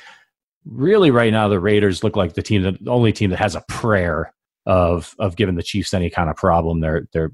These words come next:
they've been a little bit dynamic on, on offense. Uh, they, they went out there and beat the Saints. That was a really good win for them. Carr's playing a little bit better this year,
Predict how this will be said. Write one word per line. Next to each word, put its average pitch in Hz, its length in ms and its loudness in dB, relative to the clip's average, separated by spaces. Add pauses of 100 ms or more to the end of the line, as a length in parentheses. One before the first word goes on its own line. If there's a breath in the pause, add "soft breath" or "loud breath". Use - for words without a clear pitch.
(340)
they've 87 140 -6
been 104 120 0
a 92 60 -2
little 92 180 -2
bit 85 160 -4
dynamic 85 500 -2
on, 80 300 0 (100)
on 78 340 -2
offense. 80 680 0
Uh, 78 400 0
they, 78 200 -6
they 90 80 -2
went 85 140 0
out 80 140 0
there 82 180 0
and 76 120 -4
beat 92 160 0
the 82 60 -6
Saints. 82 280 -4
That 80 80 0
was 78 120 -4
a 82 40 -4
really 85 200 -2
good 82 160 -2
win 85 160 0
for 90 100 -6
them. 85 180 -4 (280)
Carr's 170 240 4
playing 131 220 2
a 120 40 2
little 113 160 2
bit 95 160 -2
better 87 220 0
this 85 240 -6
year, 85 280 -2